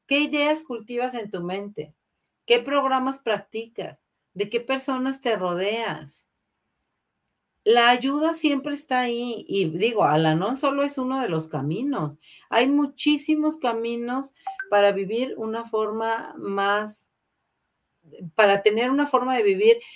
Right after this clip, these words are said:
más feliz, más positiva, más plena, más, de más contribución para, porque fíjate,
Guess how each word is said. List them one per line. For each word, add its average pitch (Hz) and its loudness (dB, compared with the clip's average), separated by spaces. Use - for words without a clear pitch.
más 226 2
feliz, 208 2
más 208 0
positiva, 202 2
más 196 0
plena, 202 6
más, 220 2
de 214 6
más 226 2
contribución 226 0
para, 254 2
porque 185 -4
fíjate, 196 -2